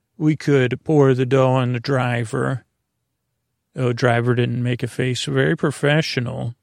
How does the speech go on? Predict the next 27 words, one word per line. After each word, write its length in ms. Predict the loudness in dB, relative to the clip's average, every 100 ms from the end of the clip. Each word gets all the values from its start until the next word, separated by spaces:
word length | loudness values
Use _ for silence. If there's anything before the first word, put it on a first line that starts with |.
| _ _ _ _ _ _ _ _ _ _ _ _ _ -14
So 220 | -6 -2
those 320 | 0 0 2
are 120 | 2
all 200 | 2 0
options. 460 | -4 -6 -4 -6 -4
What 260 | -4 -4
if 100 | -4
there's, 220 | -4 -4 -2
we 160 | -2
just 220 | 0 0
imagine 600 | 0 -2 -2 -2 -2 -2
an 120 | -2 -2
option 500 | -4 -4 -4 -2 0
where 180 | 0
you 200 | 0 0
went 200 | 0 2
in 280 | 4 2 0
there? 500 | -6 -8 -8 -8 -10 _ _ _ _ _ _ _ _ _ _ _ _ _
Uh, 400 | -2 0 -2 -4 0
like, 280 | 0 2
maybe 760 | 0 0 0 2 2 2 0 -2
we 220 | -2 -2
just 240 | -2 -6
play 280 | -4 0 0
a 20 |
game, 520 | 0 -2 -2 -6 -10
uh, 120 | -6